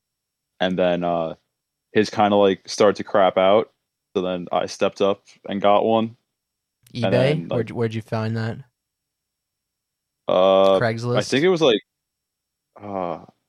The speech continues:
Speaker 2: Maybe
Speaker 1: that might have
Speaker 2: even a
Speaker 1: been, like,
Speaker 2: homie?
Speaker 1: through Instagram.
Speaker 2: Really?
Speaker 1: I think I might have got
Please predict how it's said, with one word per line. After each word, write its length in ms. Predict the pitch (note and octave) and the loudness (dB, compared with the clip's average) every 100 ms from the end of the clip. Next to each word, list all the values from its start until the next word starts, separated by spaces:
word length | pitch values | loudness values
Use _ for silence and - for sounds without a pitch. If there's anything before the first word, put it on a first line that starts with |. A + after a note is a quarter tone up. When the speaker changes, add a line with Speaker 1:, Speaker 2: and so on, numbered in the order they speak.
| _ _ _ _ - | _ _ _ _ 0
Speaker 2:
Maybe 160 | G2+ | 2
Speaker 1:
that 60 | A2 | 4
might 100 | C3+ | 4
have 20 | |
Speaker 2:
even 20 | |
a 40 | D3 | 4
Speaker 1:
been, 120 | D#3+ | 4
like, 160 | C#3 | 4
Speaker 2:
homie? 220 | A#2+ C3 - | 2 -4 -8
Speaker 1:
through 140 | - | -6
Instagram. 720 | G2+ G#2 G2+ F2+ F2 F2 E2+ _ _ _ _ A#2+ | -6 -4 -6 -4 -4 -4 -8 _ _ _ _ -10
Speaker 2:
Really? 320 | A2 A2 A2 | -6 -6 -4
Speaker 1:
I 20 | |
think 120 | G#2 | 0
I 60 | G#2+ | 2
might 120 | A2 | 2
have 80 | G#2+ | 2
got 220 | G2 G2 | 4 2